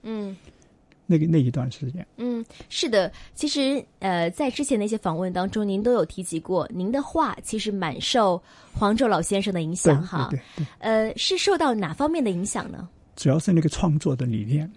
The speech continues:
Speaker 1: 是什么呢？
Speaker 2: 因为就是一切都从生活中来的。
Speaker 1: 嗯。
Speaker 2: 包括你的题材，你的一些，呃，表达的手法，它都是经过速写、写生来提炼出来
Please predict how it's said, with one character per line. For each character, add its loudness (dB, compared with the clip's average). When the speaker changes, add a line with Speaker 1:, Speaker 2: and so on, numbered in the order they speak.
Speaker 1:
是 -6
什 0
么 -4
呢？ -8
Speaker 2:
因 8
为 8
就 8
是 8
一 6
切 6
都 4
从 2
生 4
活 4
中 0
来 -6
的。 -10
Speaker 1:
嗯。 -4
Speaker 2:
包 4
括 4
你 4
的 2
题 -2
材， -2
你 4
的 2
一 4
些， 2
呃， -4
表 0
达 0
的 2
手 2
法， -4
它 2
都 4
是 6
经 2
过 2
速 2
写、 0
写 0
生 2
来 0
提 -2
炼 2
出 -8
来 -8